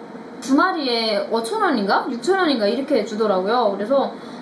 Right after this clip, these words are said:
"와, 되게 명태가 엄청 싸다." 막 그랬어요, 제가. 이게 이제 이렇게 보면 이제 그 감자랑 두부랑 이제 명태랑 다 익었잖아요. 그러면 소금,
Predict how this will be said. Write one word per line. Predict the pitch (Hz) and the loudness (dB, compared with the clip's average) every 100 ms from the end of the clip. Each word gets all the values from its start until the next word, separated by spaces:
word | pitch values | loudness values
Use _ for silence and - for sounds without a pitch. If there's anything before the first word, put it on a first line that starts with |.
| - | -2
"와, | 320 381 | 2 2
되게 | 285 269 | 2 2
명태가 | 247 262 320 | 2 2 2
엄청 | 240 226 302 | 2 2 2
싸다." | 294 370 370 302 302 247 | 2 2 4 2 2 2
막 | 202 202 | -2 -4
그랬어요, | 233 233 208 | -2 0 0
제가. | 196 185 - | 0 -2 -2
이게 | 285 269 | 0 2
이제 | 262 247 | 2 2
이렇게 | 269 277 | 2 2
보면 | 285 285 277 285 254 | 2 4 4 4 2
이제 | 247 240 - - - - - | 0 -2 -4 -16 -16 -16 -6
그 | 254 240 240 | 0 2 2
감자랑 | 262 277 302 294 349 392 - - | 2 2 2 2 2 0 -8 -10
두부랑 | 285 277 302 311 | -6 0 2 2
이제 | 262 | 0
명태랑 | 233 262 330 302 | 2 2 2 2
다 | 247 | 2
익었잖아요. | 254 392 392 269 226 247 269 247 | 0 0 2 0 0 2 2 0
그러면 | 240 240 302 277 - - - - - - - - - - - - | -4 0 2 2 -4 -14 -20 -20 -20 -20 -18 -18 -18 -18 -10 0
소금, | 349 339 339 349 359 359 | 0 2 2 2 4 2